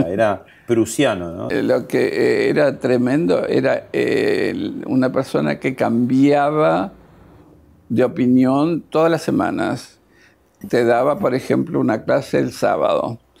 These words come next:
Speaker 2: y te decía con la muñeca alta y, y te daba cien razones, eh, lógicas para tener la muñeca alta, porque para, eh, levantar los dedos, para el brazo suelto y bla, bla, bla, bla, bla.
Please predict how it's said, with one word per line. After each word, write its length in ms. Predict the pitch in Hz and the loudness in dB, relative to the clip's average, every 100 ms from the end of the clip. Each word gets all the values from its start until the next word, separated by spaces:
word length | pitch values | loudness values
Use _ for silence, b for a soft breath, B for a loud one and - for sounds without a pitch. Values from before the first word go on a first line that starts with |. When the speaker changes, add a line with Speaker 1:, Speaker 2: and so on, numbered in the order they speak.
| b b b _ _ | b b b _ _
Speaker 2:
y 120 | 113 | -4
te 120 | 110 113 | 0 0
decía 420 | 110 110 135 143 | 0 0 -2 -2
con 160 | 123 | -2
la 80 | 113 | -2
muñeca 460 | 117 120 131 131 - | 0 0 0 0 -4
alta 880 | - - 113 123 127 - 160 247 262 B B B - | -2 -2 -2 -2 -4 -2 -2 -2 -6 B B B -2
y, 340 | 131 165 - - | 0 0 -2 -10
y 300 | - 120 80 | -6 -4 -2
te 180 | - | 0
daba 260 | 113 117 135 | 2 2 0
cien 320 | - - 139 | 0 -2 0
razones, 680 | 147 143 143 135 131 135 - _ _ | 0 -2 -2 0 0 -2 -6 _ _
eh, 400 | - 69 78 - - | -12 -8 -8 -10 -6
lógicas 640 | 113 123 139 - - 147 | 0 0 0 -6 -4 -4
para 220 | - 123 | -2 -4
tener 220 | 131 110 113 | -2 -2 0
la 100 | 117 | -2
muñeca 520 | 110 113 104 - - | -2 -4 -2 -2 0
alta, 380 | 139 135 156 - | -2 -2 -4 -2
porque 560 | - - - 107 170 B B B _ | -8 -10 -4 -4 -4 B B B _
para, 400 | - - - 95 | -4 0 0 0
eh, 260 | - - - - | 0 -2 -4 -8
levantar 460 | 104 98 104 - 117 | -4 -2 -2 -2 0
los 220 | 113 113 | -2 -2
dedos, 460 | - 127 143 143 143 | -2 0 2 2 0
para 200 | - 117 | -2 -2
el 80 | 104 | -2
brazo 400 | - 120 - 131 | -2 -2 -4 -10
suelto 560 | - 131 131 135 - | -8 -2 0 0 0
y 40 | 127 | -2
bla, 140 | 113 | -2
bla, 140 | 107 113 | -2 -2
bla, 140 | - | -2
bla, 160 | 139 - | -4 -6
bla. 280 | - - | -6 -8